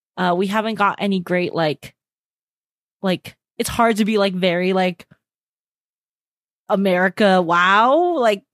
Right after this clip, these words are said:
yay, like, beautiful land of dreams, like, in, under this administration. And I'm not saying, like, we should. And I think part of the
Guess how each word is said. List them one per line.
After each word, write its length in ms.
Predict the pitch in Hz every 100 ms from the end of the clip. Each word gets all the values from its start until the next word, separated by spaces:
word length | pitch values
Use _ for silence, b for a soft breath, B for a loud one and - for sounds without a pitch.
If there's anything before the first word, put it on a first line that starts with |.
| -
yay, 580 | 269 302 330 359 320 269
like, 200 | 247 220
beautiful 460 | 285 339 339 277
land 340 | 277 302 349 320
of 160 | 220
dreams, 600 | - 277 311 359 339 262
like, 220 | 226 226 -
in, 200 | 254 277
under 300 | 254 277 302
this 200 | 302 -
administration. 840 | 320 330 - 330 330 381 359 359 339
And 180 | 214 220
I'm 80 |
not 200 | 254 254
saying, 200 | - 233 233
like, 140 | 202
we 120 | 202
should. 600 | - - - 202 214 277
And 140 | 233 196
I 120 | 180
think 200 | 202 185
part 220 | 208 185
of 140 | 180 170
the 220 | 180